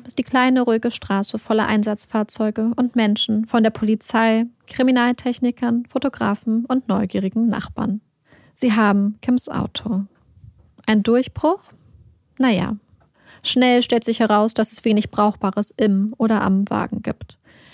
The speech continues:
Man findet zwar den zweiten Muschelohrring im Kofferraum, aber sonst fast gar nichts. Wer auch immer das Auto hier abgestellt hat, scheint es vorher gründlich abgewischt zu haben. Aber irgendwer muss doch den oder die Menschen gesehen haben, die das Auto hier abgestellt haben.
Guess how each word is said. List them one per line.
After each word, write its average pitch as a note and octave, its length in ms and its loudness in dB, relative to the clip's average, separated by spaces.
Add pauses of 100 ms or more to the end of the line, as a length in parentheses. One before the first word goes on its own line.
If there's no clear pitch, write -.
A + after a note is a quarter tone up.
(140)
Man C4 140 2
findet C4+ 280 2
zwar A#3+ 160 2
den A#3 100 2
zweiten A3+ 320 0
Muschelohrring A3+ 540 2
im G#3+ 120 -2
Kofferraum, B3+ 720 -2 (240)
aber C4+ 220 0
sonst G3+ 540 -4
fast - 300 -6
gar - 200 -6
nichts. - 480 -14 (220)
Wer - 120 4
auch G#3+ 60 -2
immer B3 220 2
das A3+ 140 -2
Auto A3 220 0
hier C4 300 2
abgestellt A3 540 -2
hat, - 320 -6
scheint B3+ 240 -2
es C4+ 120 -4
vorher G3 520 0 (120)
gründlich - 400 -6
abgewischt - 540 -6
zu - 220 -10
haben. G#3 340 -8 (760)
Aber A#3+ 240 0
irgendwer A#3 720 0
muss A#3 120 0
doch A#3 160 -2
den C4 360 0
oder A3 120 2
die A#3+ 160 0
Menschen G#3+ 340 0
gesehen A3 380 2
haben, G3 200 -2
die G3+ 80 0
das G3+ 160 0
Auto G#3 200 0
hier F#3+ 160 0
abgestellt - 580 -4
haben. G#3+ 380 -4